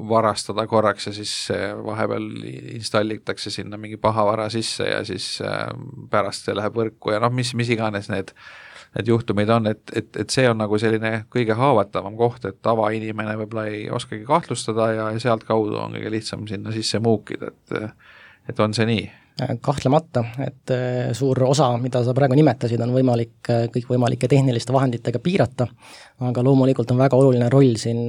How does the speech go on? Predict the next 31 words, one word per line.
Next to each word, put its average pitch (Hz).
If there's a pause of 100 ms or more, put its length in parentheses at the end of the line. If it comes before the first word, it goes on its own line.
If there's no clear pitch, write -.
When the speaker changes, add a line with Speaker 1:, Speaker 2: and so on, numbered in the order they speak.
Speaker 2:
äh, 117 (100)
kasutajate 120
pideval 120
koolitusel 117
ja, 117 (120)
ja 117
teadvustamisel, 117
et, - (140)
et -
mis 127
riskidega 117
tuleb 123
arvestada. 120 (500)
Ja 120
meie 135
oma 147
ettevõttes 120
oleme 123
ka 135
lähenenud 127
sellele 117
justkui, 120
äh, -
iga-aastasele 117
tuleohutuskoolitusele. 120 (200)
Ehk 117
siis 104
Speaker 1:
Mhm. -
Speaker 2:
meil 123
on 120
kõikidel 120